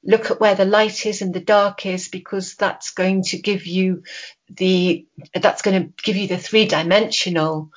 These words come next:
solidity for your, for your object. And then you can start looking at the actual shape and, um, characteristics of the face that you're, of the individual person you're looking at.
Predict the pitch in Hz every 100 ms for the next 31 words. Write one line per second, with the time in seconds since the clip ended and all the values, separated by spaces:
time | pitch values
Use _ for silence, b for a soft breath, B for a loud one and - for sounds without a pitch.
0 | B B - 185 180 196 185 - 165 170
1 | _ - 170 165 160 151 156 - 156 143
2 | 139 - 185 185 143 - - - B B
3 | 175 180 185 254 226 - 180 151 170 151
4 | 170 170 - 170 143 170 156 - - -
5 | 160 156 151 B B - - 190 170 156
6 | - - - 151 147 139 - - 151 143
7 | 139 135 135 131 - _ _ _ - 147
8 | 156 - 135 _ - - - _ _ -
9 | 202 185 - 165 190 196 - 156 - 160
10 | 175 175 190 180 - 147 151 151 147 147
11 | _ _ - 139 156 175 165 170 165 156
12 | 156 180 170 165 156 160 190 - 143 135
13 | - -